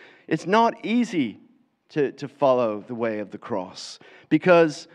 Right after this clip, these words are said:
the pull of sin is so powerful, isn't it? And it's, it's attractive. And, and I don't know about you guys, but I'm prone to wander away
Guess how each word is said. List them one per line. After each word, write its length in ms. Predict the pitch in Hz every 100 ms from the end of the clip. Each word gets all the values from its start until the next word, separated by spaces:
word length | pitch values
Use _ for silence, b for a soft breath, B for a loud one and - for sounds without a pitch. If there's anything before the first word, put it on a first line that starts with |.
| b
the 100 | 165
pull 400 | - 180 233 233
of 160 | 196 147
sin 300 | - 156 151
is 120 | 147
so 280 | - 214 220
powerful, 640 | - 208 214 196 147 127
isn't 260 | 165 165 123
it? 380 | 95 76 - _ b b b b b
And 100 | 151
it's, 320 | 156 156 - _ -
it's 140 | 160
attractive. 920 | 165 - 214 220 - - 151 113 98
And, 340 | 127 131 127 123 b b b b b b 143
and 240 | 135 123 135
I 100 | 185
don't 160 | 202
know 80 | 196
about 260 | 170 156 127
you 140 | 175
guys, 300 | 156 139 127
but 120 | 151
I'm 140 | 151 151
prone 540 | - 185 190 240 226
to 140 | -
wander 600 | 147 139 123 107 95 85 _ _ -
away 540 | 131 135 120 101 -